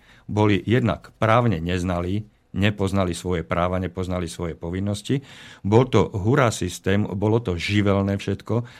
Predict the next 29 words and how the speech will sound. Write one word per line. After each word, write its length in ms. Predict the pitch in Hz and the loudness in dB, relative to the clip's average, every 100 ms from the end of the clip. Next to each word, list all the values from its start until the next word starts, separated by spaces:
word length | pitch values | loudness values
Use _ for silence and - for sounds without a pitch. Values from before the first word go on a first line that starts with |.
| - - | -16 -8
a 60 | 98 | -4
každý 480 | - 135 139 131 | 2 2 4 0
si 160 | 127 95 | 0 -2
vytlkol, 640 | 92 120 120 - 107 98 92 _ - | 0 0 0 2 2 2 -2 _ -6
e, 320 | 87 85 85 | -2 0 0
toľko 560 | - 123 170 170 101 104 | 2 4 4 4 0 2
priestoru 640 | 104 110 - 104 107 135 - - | 0 0 2 2 2 0 -4 -10
vo 200 | 90 98 | -2 0
svojom 560 | 107 110 101 92 85 87 | 0 2 2 2 0 0
najbližšom 640 | 95 101 107 101 101 90 | 0 0 0 0 -2 -2
okolí, 520 | 101 90 95 101 113 - - _ | -6 -4 -2 0 -2 -4 -20 _
koľko 280 | 117 123 123 | 6 6 4
mu 120 | 110 107 | 0 0
to 120 | 95 | -2
okolie 600 | 92 101 98 98 95 90 | -2 -2 0 2 2 0
dalo. 440 | 101 95 87 67 - _ - | -2 2 0 -2 -14 _ -6
Hej? 200 | 90 107 - - - | -4 -4 -6 -20 -10
A, 280 | - 92 76 - | -4 -2 -4 -8
e, 120 | 101 | -10
kto 380 | 95 117 104 165 | -6 0 4 6
mal 200 | 165 131 | 6 2
širšie 440 | 120 120 117 82 | 2 0 0 -2
lakte, 440 | 85 110 - 117 110 | -2 -2 0 0 0
tým 280 | - 120 | 2 2
s-, 160 | 123 123 101 | 2 -2 -4
ten 160 | - 120 | 2 2
si 160 | 120 | 2
viacej 360 | 95 95 - 78 | -2 -2 -4 -6
vyboxoval. 760 | 80 110 117 - 120 117 127 | -4 -2 -2 0 2 4 2